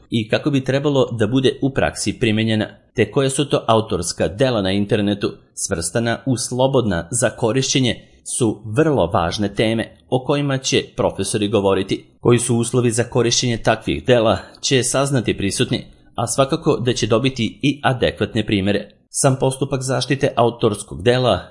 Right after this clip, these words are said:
koje bi trebalo da bude objavljeno na internetu, a bez obzira da li je u pitanju fotografija,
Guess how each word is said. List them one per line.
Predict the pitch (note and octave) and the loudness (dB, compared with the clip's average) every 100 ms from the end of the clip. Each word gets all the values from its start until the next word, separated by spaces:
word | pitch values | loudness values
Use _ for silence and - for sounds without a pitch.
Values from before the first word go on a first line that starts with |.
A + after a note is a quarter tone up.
| - - | -14 -6
koje | - C3 B2 A#2 G2+ | 0 2 2 2 0
bi | A#2 G#2+ | -2 0
trebalo | C#3 E3 C#3+ | 0 0 0
da | A#2 | 0
bude | C3+ C#3 A2+ - | 0 2 2 2
objavljeno | A#2 B2+ A2+ A#2+ A2 G#2 | 2 2 0 0 -2 -2
na | D3 | 0
internetu, | B2+ F2 G2+ F#2+ G#2 A2+ - - - | 0 0 0 0 0 -2 -6 -8 -2
a | A2+ | 0
bez | A#2 A2+ | 0 -2
obzira | B2+ B2 B2+ A2+ | -2 0 0 0
da | A2+ B2 | 0 2
li | C3 | 2
je | C3 | 2
u | B2 | 0
pitanju | B2+ B2+ C3 G#2+ | -2 -2 0 -2
fotografija, | - - G#2 F2 - G#2+ - | -2 -2 0 0 2 -2 -2